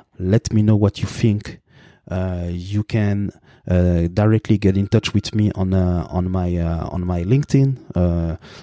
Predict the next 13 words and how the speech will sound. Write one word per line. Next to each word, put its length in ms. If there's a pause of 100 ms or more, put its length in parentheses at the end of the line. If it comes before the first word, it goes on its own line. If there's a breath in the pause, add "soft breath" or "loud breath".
(140)
on 100
my 180
name, 440
uh, 220
so, 320
uh, 120
Diogène 360
Tirandekura, 680 (380 loud breath)
but 560 (420)
also, 560 (160)
uh, 380
on, 220
uh, 300